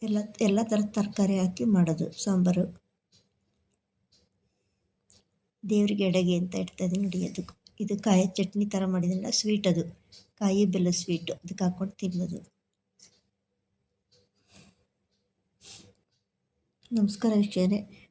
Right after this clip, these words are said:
ಸಿರಿ ಎರಡ್ ಸಾವಿರದ ಹತ್ತೊಂಬತ್ತು ವ್ಲಾಗ್ಸಿಂದ ಮಾತಾಡ್ತಿರೋದು. ನನ್ನ ಚಾನಲ್ಗೆ ಲೈಕ್ ಮಾಡಿ, ಮತ್ತು,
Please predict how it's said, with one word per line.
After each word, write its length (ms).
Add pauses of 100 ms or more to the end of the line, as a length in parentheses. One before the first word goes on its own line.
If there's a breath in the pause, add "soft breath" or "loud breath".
(120)
ಸಿರಿ 260
ಎರಡ್ 240
ಸಾವಿರದ 300
ಹತ್ತೊಂಬತ್ತು 640
ವ್ಲಾಗ್ಸಿಂದ 680
ಮಾತಾಡ್ತಿರೋದು. 840 (680)
ನನ್ನ 300 (720)
ಚಾನಲ್ಗೆ 540
ಲೈಕ್ 420
ಮಾಡಿ, 280 (720)
ಮತ್ತು, 300